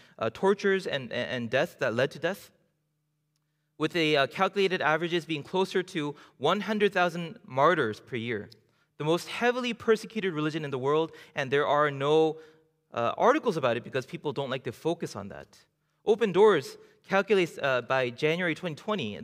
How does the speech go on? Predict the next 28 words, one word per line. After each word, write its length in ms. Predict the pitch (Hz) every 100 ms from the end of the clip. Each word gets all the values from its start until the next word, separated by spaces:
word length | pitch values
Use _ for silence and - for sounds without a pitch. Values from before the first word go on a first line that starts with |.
| -
uh, 140 | 120 -
last 320 | 135 180 -
year, 300 | 196 151 98 - -
that 200 | 156 151
there's 180 | - 147
at 140 | 151 143
least 220 | 185 -
eight 220 | 180 240 -
Christians 600 | - 247 - 156 123 - - _
being 200 | 147 131
killed 560 | - - 277 156 113
per 120 | - 139
day 320 | 151 147 110
because 500 | 113 - - 247 262
of 100 | 214
their 120 | 131
religion, 400 | 110 110 113 107 - -
not 200 | 127 165
because 280 | 196 165 139
they 200 | 135 135
were 220 | - 123
involved 320 | 120 117 120
in 80 | 123
a 40 | 113
random, 500 | 113 117 117 107 104
uh, 240 | 104 101 -
you 80 | -
know, 180 | 98